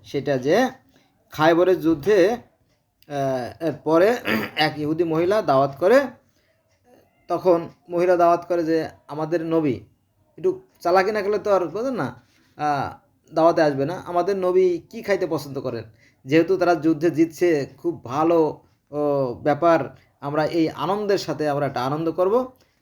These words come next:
আমরা একটা ভালো খাওন দাওন দেবো।" তো সবাই তো পাগল, "ওহ, কি দারুণ হবে।" তো সেই, আহ, ইসে খাইতে গেছে, খাইতে গেলে সেই মাংসের সাথে বিষ, কঠিন বিষ দিছিল, যেটা খেয়ে সাহাবী মারা যায়।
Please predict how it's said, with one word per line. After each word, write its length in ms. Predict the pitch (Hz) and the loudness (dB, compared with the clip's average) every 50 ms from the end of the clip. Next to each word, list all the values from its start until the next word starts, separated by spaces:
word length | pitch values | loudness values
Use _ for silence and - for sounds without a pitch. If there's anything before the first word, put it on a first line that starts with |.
| _ | _
আমরা 160 | - 135 139 135 | -10 -8 -6 -4
একটা 120 | 135 139 | -4 -4
ভালো 300 | 117 117 135 151 175 180 | -4 -2 -2 0 0 -2
খাওন 360 | 170 - - 135 151 156 151 | -2 -4 -4 -2 -2 -2 0
দাওন 240 | 143 143 131 127 123 | 0 0 -2 -2 -2
দেবো।" 180 | 120 117 110 113 | -4 -4 -4 -4
তো 200 | 113 156 165 160 | -4 -6 -6 -6
সবাই 240 | - - 160 185 190 | -6 -4 0 0 0
তো 100 | 170 175 | 0 0
পাগল, 380 | 160 180 180 175 170 160 147 131 - _ _ _ _ _ _ _ _ _ _ _ - | 2 2 4 4 2 0 0 -2 -8 _ _ _ _ _ _ _ _ _ _ _ -8
"ওহ, 200 | - 226 247 - - - _ - | -4 -4 -4 -4 -4 -14 _ -10
কি 80 | - 160 | -6 -2
দারুণ 280 | 160 147 151 175 165 | 0 0 0 0 0
হবে।" 260 | 147 156 156 143 131 - - _ _ _ _ _ _ _ - | 0 0 0 0 -2 -4 -8 _ _ _ _ _ _ _ -12
তো 280 | 139 139 120 - - _ _ _ _ - | -10 -8 -8 -10 -12 _ _ _ _ -20
সেই, 540 | - - - 170 175 185 196 190 170 - | -12 -4 2 4 6 6 4 2 -2 -4
আহ, 360 | 170 170 165 160 156 147 139 135 | 0 2 2 4 4 2 0 0
ইসে 300 | 160 147 - 160 143 135 | -2 -2 -4 -6 -6 -6
খাইতে 320 | - 147 147 151 180 185 | -4 -6 -4 -2 0 0
গেছে, 340 | 175 185 175 - 240 262 254 - _ _ _ _ _ _ _ _ _ _ _ _ _ - | 0 0 0 0 -4 -6 -6 -10 _ _ _ _ _ _ _ _ _ _ _ _ _ -10
খাইতে 260 | 131 135 135 147 147 | -8 -6 -2 -2 0
গেলে 320 | 143 160 180 233 269 269 254 - _ _ _ _ _ _ _ _ _ | 2 4 4 4 4 2 0 -4 _ _ _ _ _ _ _ _ _
সেই 280 | - - 135 127 123 | -10 -6 -4 -4 -4
মাংসের 340 | 117 123 139 151 151 165 165 | -4 -4 -6 -6 -6 -8 -8
সাথে 180 | 151 151 180 170 | -6 -4 -4 -4
বিষ, 320 | 127 139 143 139 139 - _ _ _ _ _ _ _ _ _ _ | -2 -2 -2 -4 -6 -10 _ _ _ _ _ _ _ _ _ _
কঠিন 260 | - 151 - 131 127 123 | -8 -6 -4 -4 -4 -2
বিষ 200 | 131 143 147 147 | -2 -2 0 0
দিছিল, 400 | 175 180 - 196 226 247 262 240 247 - _ _ _ _ _ _ _ - | -2 -2 -2 0 0 0 0 0 -4 -10 _ _ _ _ _ _ _ -10
যেটা 200 | 127 135 143 139 | -8 -4 -2 -2
খেয়ে 360 | 143 - 165 175 214 226 180 | -2 0 0 2 2 2 -2
সাহাবী 400 | 151 - - 139 139 135 135 135 | -4 -6 -4 0 0 0 0 0
মারা 240 | 120 123 123 127 127 | -2 -2 -2 -2 0
যায়। 280 | 127 185 220 254 240 | 2 2 2 2 2